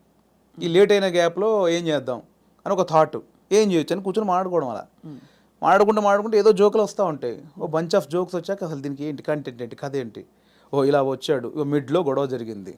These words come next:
Speaker 2: Hmm.
Speaker 1: లాస్ట్లో ఆ గొడవ పడి సారీ చెప్పాడు, ఓ స్టార్ట్, ఓ మిడ్, ఎండ్, ఏం చేయొచ్చు దీనికి,
Speaker 2: Hmm.
Speaker 1: అలా కూర్చి స్కిట్ రాయడమే.
Speaker 2: Hmm.
Speaker 1: అలా టీం అంతా రాయడం, ఆలోచన ఎక్కడైనా పాయింట్ వస్తుంటది.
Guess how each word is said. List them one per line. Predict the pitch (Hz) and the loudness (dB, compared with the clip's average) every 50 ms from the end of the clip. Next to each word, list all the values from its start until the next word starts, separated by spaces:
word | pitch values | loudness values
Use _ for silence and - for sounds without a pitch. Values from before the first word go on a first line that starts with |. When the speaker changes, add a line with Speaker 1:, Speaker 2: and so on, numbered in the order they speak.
| - - | -18 -20
Speaker 2:
Hmm. | 160 156 151 - _ _ _ _ _ - | -20 -20 -20 -20 _ _ _ _ _ 2
Speaker 1:
లాస్ట్లో | 147 151 156 160 160 - - 156 180 220 240 | 6 6 8 8 6 4 2 -2 -2 -2 0
ఆ | - - 160 | 0 0 0
గొడవ | 151 135 143 147 151 143 | 0 2 2 2 2 2
పడి | 151 180 | 0 -2
సారీ | 185 - 180 139 131 123 120 | 0 0 0 0 0 -2 -6
చెప్పాడు, | 107 - - 107 104 127 | -8 -8 -10 -10 -8 -8
ఓ | 143 | -8
స్టార్ట్, | 135 - - 135 127 127 127 - 185 | -8 -6 -4 -4 -4 -4 -4 -6 -6
ఓ | 175 151 | -6 -6
మిడ్, | 131 127 123 117 113 123 | -6 -8 -10 -10 -10 -10
ఎండ్, | 156 156 127 110 110 98 - | -8 -8 -8 -8 -10 -8 -4
ఏం | 151 160 156 160 160 139 | 0 0 2 0 0 -2
చేయొచ్చు | 131 120 110 104 - 113 | -4 -6 -8 -10 -14 -16
దీనికి, | 98 - - 90 - _ _ | -18 -18 -20 -20 -20 _ _
Speaker 2:
Hmm. | _ _ _ _ - - 156 - - _ _ _ - | _ _ _ _ -20 -20 -20 -20 -20 _ _ _ 0
Speaker 1:
అలా | 143 156 160 165 | 2 4 4 4
కూర్చి | 165 170 165 165 - 196 | 2 -2 -6 -6 -6 -6
స్కిట్ | 160 175 165 170 | -6 -6 -6 -4
రాయడమే. | 160 147 120 107 85 62 - - _ _ - | -4 -4 -4 -4 -8 -12 -20 -20 _ _ -20
Speaker 2:
Hmm. | 147 143 139 127 - - - _ _ - - | -18 -18 -18 -18 -20 -20 -20 _ _ -6 0
Speaker 1:
అలా | 147 180 | 0 0
టీం | 180 180 180 175 180 190 | 0 0 0 0 0 0
అంతా | 190 175 185 | 0 0 0
రాయడం, | 175 165 156 151 156 165 - - _ _ _ - - | 2 2 2 0 -2 -6 -10 -14 _ _ _ -2 2
ఆలోచన | 185 214 240 233 220 226 214 | 6 6 6 6 6 2 -2
ఎక్కడైనా | - 220 208 214 196 | -4 -2 -2 -2 -2
పాయింట్ | 202 190 190 202 208 185 190 | -2 -2 -2 -2 -2 -4 -6
వస్తుంటది. | - - - 139 - - - - | -6 -6 -10 -14 -14 -14 -18 -18